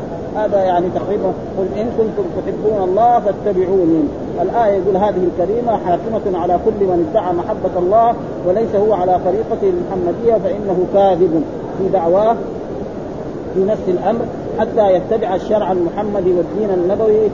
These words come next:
في جميع أقواله وأفعاله، كما ثبت في الصحيح عن رسول الله صلى الله عليه وسلم: "من عمل عملا ليس عليه أمرنا فهو رد".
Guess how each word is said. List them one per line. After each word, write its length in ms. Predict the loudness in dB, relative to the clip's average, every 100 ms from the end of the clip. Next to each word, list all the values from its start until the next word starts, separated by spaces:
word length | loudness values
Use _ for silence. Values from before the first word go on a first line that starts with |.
| -4 -2
في 60 | -2 2
جميع 400 | 0 0 -2 -2
أقواله 580 | 0 2 2 2 2 2
وأفعاله، 560 | 0 -2 0 0 0 0
كما 200 | 0 0
ثبت 240 | 0 0 0 0
في 100 | 0
الصحيح 500 | 0 -2 0 0 0
عن 80 |
رسول 300 | -2 -2 -2 -2
الله 220 | 0 2 2
صلى 140 | -2
الله 120 | -2
عليه 100 | 0
وسلم: 220 | 2 0 -2 -8 -4 -2
"من 120 | 0
عمل 300 | 0 0 0
عملا 460 | 0 0 0 2
ليس 180 | 2 2
عليه 400 | 0 2 2 0
أمرنا 400 | 0 0 0 0
فهو 300 | 0 0 2
رد". 80 | 0